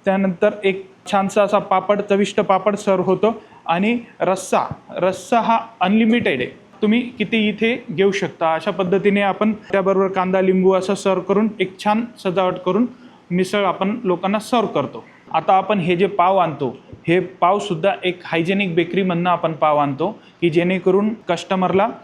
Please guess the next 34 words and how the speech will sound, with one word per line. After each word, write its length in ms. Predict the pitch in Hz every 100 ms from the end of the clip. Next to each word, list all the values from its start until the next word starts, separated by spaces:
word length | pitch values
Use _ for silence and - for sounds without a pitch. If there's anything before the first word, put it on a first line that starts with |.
| -
चांगल्या 280 | 170 190 214
पद्धतीचे 520 | 190 180 180 190 185
पाव 360 | 180 160 175
सर्व 260 | 175 - 185
व्हावे, 380 | 175 160 165 208 - - -
यासाठी 520 | 170 180 180 151 190 - - - -
आपण 420 | 160 180 190 196 - -
ते 60 |
प्रिकॉशन्स 580 | 180 180 185 180 190 160
घेत 200 | 165 165
असतो. 280 | 151 - 180
कारण 320 | 180 170 175
बेकरी 600 | 165 165 208 233 240 - -
म्हटलं 380 | 160 175 208 170 - -
की 60 |
सर्वांच्या 440 | 185 190 208 208 220
डोक्यात 300 | 196 202 185
आहे 120 | 196
ना, 120 | 208 214 - - -
एक, 320 | 190 190 - 208
अ, 120 | 185 - - -
किळसवाणा 500 | 208 196 196 202 196
किंवा 280 | 208 202 190
असा 140 | 185 180
घाणेरडा 340 | 170 196 190
प्रकार 300 | 185 165 175
डोळ्यासमोर 560 | 170 175 175 185 165 147
येतो, 280 | 117 123 - - _
त्यामुळे 300 | 170 190 208
आपण 260 | 190 175 202
हे 220 | 147 214
सर्व 220 | 214 196
आणत 340 | 185 175 185 180
असताना 400 | 180 190 185